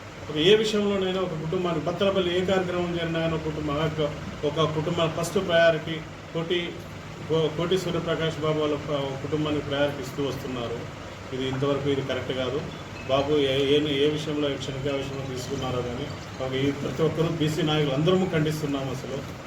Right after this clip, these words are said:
దీ-, దీనికి సంబంధించి ఎలాంటి, ఎలాంటి మా క్యాడర్, మా, మా వాళ్ళు ఎవరే కానీ బత్తలపల్లి మండలంలో మా క్యాడర్ కానీ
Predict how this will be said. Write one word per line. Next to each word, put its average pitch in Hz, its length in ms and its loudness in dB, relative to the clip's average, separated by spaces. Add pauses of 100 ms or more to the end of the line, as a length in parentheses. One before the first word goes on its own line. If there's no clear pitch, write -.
(500)
దీ-, 151 200 0 (320)
దీనికి 156 240 4
సంబంధించి 147 760 0 (480)
ఎలాంటి, 175 440 4 (340)
ఎలాంటి 175 360 2
మా 156 340 2
క్యాడర్, 156 260 4
మా, 143 420 2
మా 143 180 0
వాళ్ళు 151 240 4
ఎవరే 147 260 4
కానీ 147 160 2
బత్తలపల్లి 135 500 -2
మండలంలో 131 440 -2
మా 127 120 -2
క్యాడర్ 123 440 -2
కానీ 123 260 -4